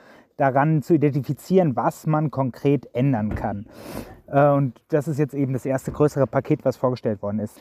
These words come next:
Ein Beispiel, das oft genannt wird, ist zum Beispiel die Hotelmeldepflicht. Die soll für deutsche Staatsangehörige wegfallen. Ich habe heute Nacht hier in Meseberg, in der Nähe von Meseberg, in einem Hotel übernachtet. Und da muss man, das kennt ja auch, kennen ja auch die meisten,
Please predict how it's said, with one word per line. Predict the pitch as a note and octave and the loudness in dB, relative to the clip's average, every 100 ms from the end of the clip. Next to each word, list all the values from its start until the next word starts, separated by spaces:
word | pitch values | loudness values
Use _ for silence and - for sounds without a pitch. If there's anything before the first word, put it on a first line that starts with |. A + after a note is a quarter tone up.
| - - | -14 0
Ein | E3+ | 2
Beispiel, | F3 G3 - G3+ | 4 4 2 0
das | F3 - | 0 -2
oft | - E3 - | -6 -6 -6
genannt | D#3 D#3+ D#3+ | -6 -4 -6
wird, | |
ist | D3+ | -8
zum | D#3 | -8
Beispiel | D3+ D#3 | -6 -2
die | C#3 | 0
Hotelmeldepflicht. | C#3 - D3+ E3 E3+ - _ A#2+ C#3 E3 D3 - A2+ G#2 - - | 0 2 4 6 4 -2 _ 2 4 6 4 0 -4 -4 -10 -8
Die | D3+ | -2
soll | C3 D#3 | 4 4
für | D3+ | 4
deutsche | C#3+ C#3+ E3 F3+ F3 D#3+ | 2 2 2 0 0 0
Staatsangehörige | C#3 D3 E3 D#3 D3 D3 B2+ | -2 -2 -2 0 2 2 0
wegfallen. | C3 - - G2+ A2+ | -6 -4 -4 -2 0
Ich | D#3+ | 2
habe | D#3+ | 2
heute | C#3+ | 2
Nacht | F3 - | -2 0
hier | F3 | 0
in | C#3 | 0
Meseberg, | E3+ E3 F3 D3+ | -2 -2 -2 -2
in | |
der | A2+ | 0
Nähe | B2 | 0
von | D3+ D3 | 0 -2
Meseberg, | D3 D#3+ D3 - | -2 0 -2 0
in | C3 | 0
einem | B2+ | 0
Hotel | C3 A2 D3 G#3+ - - - D3+ | 0 2 2 2 0 -20 -10 0
übernachtet. | D3+ C#3+ E3 - A#3+ | 2 4 0 2 0
Und | E3+ | 2
da | D#3 | 0
muss | F#3 | 0
man, | G3 | -2
das | D3+ - | -4 -4
kennt | D3+ F3+ | -6 0
ja | D3+ | 0
auch, | D3+ - | 0 -2
kennen | D#3+ | -4
ja | D#3+ | -2
auch | D3+ | -2
die | D3+ | -2
meisten, | D3 D#3+ F3 | 0 0 -2